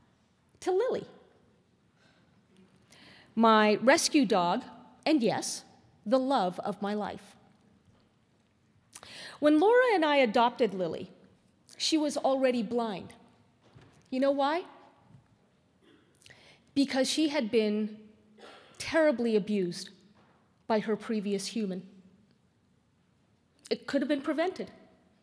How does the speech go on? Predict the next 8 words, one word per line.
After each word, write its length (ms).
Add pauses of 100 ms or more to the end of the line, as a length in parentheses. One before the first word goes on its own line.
(540)
but 220
out 180
of 140
both, 320 (760)
uh, 100 (440)
violence 720 (160)
and 160
neglect, 520